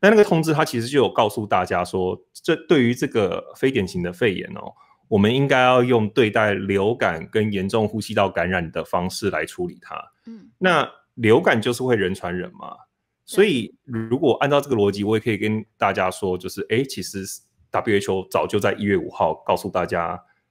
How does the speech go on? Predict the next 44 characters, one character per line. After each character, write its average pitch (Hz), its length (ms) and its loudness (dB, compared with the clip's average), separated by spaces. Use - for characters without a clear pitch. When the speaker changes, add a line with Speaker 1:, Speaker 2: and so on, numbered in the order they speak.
Speaker 1:
这 120 100 -2
件 107 120 6
事 107 140 0
情 90 200 -4
有 95 80 0
可 - 120 -4
能 87 80 -2
会 101 100 2
人 85 140 -4
传 85 180 -8
人 85 220 -8
啊， - 100 -14
Speaker 2:
嗯。 226 80 -10
Speaker 1:
因 139 80 4
为 139 60 6
他 131 200 0
叫 123 400 2
大 95 160 0
家 92 260 -2
就 95 120 -8
是 98 200 -8
用 104 220 -2
对 107 180 0
待 101 160 0
流 92 280 -2
感 95 300 -4
跟 101 220 -2
呼 110 140 -6
吸 104 120 -10
道 98 160 0
传-， 87 320 -6
严 104 120 -2
重 110 100 0
呼 107 100 -6
吸 104 120 -10
道 104 120 -2
传 92 160 -10
染 90 200 -8
疾 - 140 -12
病 95 260 -4
的 90 220 -6
方 90 260 -4
式 92 200 -10
去 90 400 -12